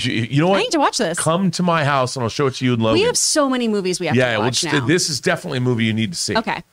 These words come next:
Speaker 1: So, nice. Well done on the trigger there, Jonathan.
Speaker 2: Yeah.
Speaker 1: Um, but she is now,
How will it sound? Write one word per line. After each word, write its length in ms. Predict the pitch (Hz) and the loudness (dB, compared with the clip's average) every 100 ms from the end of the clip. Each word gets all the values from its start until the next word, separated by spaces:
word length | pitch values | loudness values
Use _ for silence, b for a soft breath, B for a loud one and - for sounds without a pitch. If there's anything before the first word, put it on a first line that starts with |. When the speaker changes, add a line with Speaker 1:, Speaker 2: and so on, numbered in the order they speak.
| B B B B - | B B B B -10
Speaker 1:
So, 680 | - 147 123 113 - 65 98 | -2 2 2 0 -6 -14 -10
nice. 440 | 104 143 - - | -4 -2 -2 -4
Well 200 | 110 165 | 0 0
done 240 | 120 123 139 | 2 0 0
on 60 | |
the 60 | 101 | -2
trigger 320 | - 147 110 | -4 -2 0
there, 160 | 92 90 | 0 -2
Jonathan. 520 | 92 95 90 107 113 - | 0 0 0 -4 -8 -8
Speaker 2:
Yeah. 400 | 180 233 302 147 | -6 -2 -2 0
Speaker 1:
Um, 280 | 123 123 117 | 0 2 2
but 180 | 139 110 | 0 0
she 200 | 170 165 | 0 0
is 220 | 127 - | -2 -4
now, 680 | 131 147 165 175 190 180 | -2 0 0 0 -2 -6